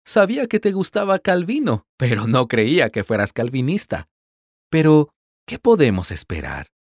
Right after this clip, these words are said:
Debemos preocuparnos si ofendemos a las personas,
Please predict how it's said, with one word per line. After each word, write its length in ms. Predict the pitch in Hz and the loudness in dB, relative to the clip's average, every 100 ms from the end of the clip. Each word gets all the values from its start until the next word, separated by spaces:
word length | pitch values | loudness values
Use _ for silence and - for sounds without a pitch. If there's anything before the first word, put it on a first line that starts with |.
| _ _ - | _ _ -2
Debemos 500 | 139 139 208 214 - | 2 2 2 -2 -2
preocuparnos 960 | 127 120 113 - 139 147 113 87 85 | -2 -2 -4 -2 0 0 -2 -6 -4
si 80 | 110 | -4
ofendemos 640 | 98 104 95 110 104 92 | -2 -2 0 0 0 -2
a 60 | 85 | -6
las 180 | 85 - | -8 -10
personas, 640 | 82 80 82 71 73 - | -10 -8 -8 -8 -12 -16